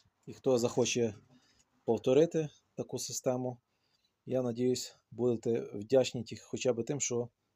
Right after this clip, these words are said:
згадаєте, хто цей різець показав на люди, хто його народив. От. Всім дякую, до зустрічі. І можете поставити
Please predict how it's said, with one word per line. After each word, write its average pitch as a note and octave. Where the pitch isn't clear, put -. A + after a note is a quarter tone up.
згадаєте, A#2
хто B2
цей G#2+
різець A2
показав A2+
на A2+
люди, B2
хто -
його A2+
народив. G#2
От. G2
Всім B2+
дякую, C#3+
до A2
зустрічі. A#2+
І B2
можете A#2+
поставити A#2